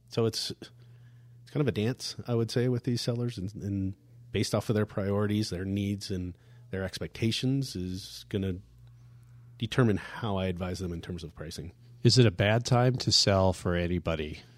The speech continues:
Speaker 2: Anybody that you could think of where you're just like, "You know what? You probably shouldn't do this." You're shaking your head, Tyson. They can't hear you sh-,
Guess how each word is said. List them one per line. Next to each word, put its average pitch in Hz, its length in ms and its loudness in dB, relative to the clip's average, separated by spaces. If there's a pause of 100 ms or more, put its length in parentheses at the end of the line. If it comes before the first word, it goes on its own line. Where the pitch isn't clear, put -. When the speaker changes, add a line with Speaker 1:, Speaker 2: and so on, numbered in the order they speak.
Speaker 2:
Anybody 101 320 2
that 98 100 2
you 92 140 0
could 90 140 -4
think 98 220 -4
of 82 240 -2
where 82 240 0
you're 82 200 -2
just 80 220 0
like, 76 180 -4
"You 90 40 -2
know 82 120 -2
what? 78 140 -2
You 76 100 -6
probably 71 320 -6
shouldn't 71 300 -6
do 65 120 -8
this." - 340 -8 (2250)
You're 92 120 -4
shaking 85 380 -4
your 71 100 -8
head, 76 220 -8
Tyson. - 340 -8
They 85 80 -2
can't 92 240 0
hear 92 140 0
you 80 240 0
sh-, - 160 -6